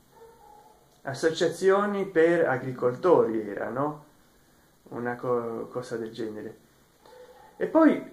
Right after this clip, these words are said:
prima che io me ne andassi via da Casalpalocco, ho visto che stavano costruendo tanti edifici lì, ma non ho potuto vedere l'opera completata. Non so se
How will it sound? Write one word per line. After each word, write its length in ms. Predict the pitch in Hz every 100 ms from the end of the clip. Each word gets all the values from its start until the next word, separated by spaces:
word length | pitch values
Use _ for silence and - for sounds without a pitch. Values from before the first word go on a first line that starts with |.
| - _ _ _ _
prima 300 | 240 262 185
che 100 | 190
io 200 | 202 196
me 120 | 151
ne 60 | 147
andassi 300 | 165 170 165
via 200 | 185 151
da 100 | 139
Casalpalocco, 760 | 143 135 175 240 233 180 -
ho 80 | 214
visto 260 | 180 196 165
che 60 | 151
stavano 400 | - 170 160 151
costruendo 500 | 143 175 175 170 151
tanti 300 | 175 170 160
edifici 560 | 139 131 113 - 110
lì, 260 | 110 - - _ _ _ _ _ _ _ _ _ -
ma 420 | 151 160 160 156
non 180 | 165 196
ho 80 | 208
potuto 380 | 202 220 214
vedere 340 | 165 165 180 160
l'opera 360 | 160 160 143
completata. 920 | 131 131 127 123 143 147 135 131 127 - - _ _ _ _ _ _
Non 200 | - 165
so 140 | 165 202
se 200 | -